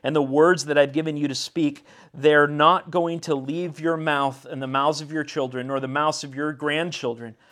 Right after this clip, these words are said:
You'll keep repeating these words and won't ever stop. God's orders. And so he says, "I'm gonna go to battle. I'm going to clothe myself with righteousness as a breastplate, the helmet on my head as salvation. I'm gonna gird myself up with armor,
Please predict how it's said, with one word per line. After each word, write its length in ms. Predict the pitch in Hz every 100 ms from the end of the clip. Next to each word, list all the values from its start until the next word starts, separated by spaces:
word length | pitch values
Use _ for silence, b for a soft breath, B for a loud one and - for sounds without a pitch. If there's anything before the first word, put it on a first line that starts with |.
| b
You'll 180 | 135 139
keep 300 | 135 147 143
repeating 400 | 156 143 147 156
these 200 | 156 139
words 380 | 135 123 123 131
and 140 | 127
won't 200 | 123 127
ever 260 | 131 127 143
stop. 460 | 139 123 113 113 _ b b _
God's 540 | 120 120 123 123 123 -
orders. 460 | 120 120 117 110 - b b
And 140 | 127
so 140 | 151 127
he 80 |
says, 360 | 127 135 123 120 -
"I'm 340 | 131 151 160 151
gonna 220 | 123 117
go 160 | 123
to 80 | 117
battle. 440 | 117 113 117 120 -
I'm 400 | 139 165 190 190
going 280 | 151 139 127
to 100 | 131
clothe 360 | - 147 131 123
myself 560 | 117 117 143 117 - -
with 240 | 139 127
righteousness 640 | 123 120 117 127 - 123 -
as 120 | 117
a 60 | 120
breastplate, 520 | 123 117 - 123 117 B B B
the 140 | 123
helmet 400 | 131 - 170 165
on 140 | 151 143
my 140 | 135
head 300 | 127 156 143
as 260 | 127 127 -
salvation. 600 | 135 123 123 123 143 135
I'm 240 | 143 175
gonna 220 | 180 156 139
gird 260 | 143 135
myself 480 | 131 123 - 131 127 147
up 200 | 131 -
with 200 | 123 -
armor, 380 | 131 127 127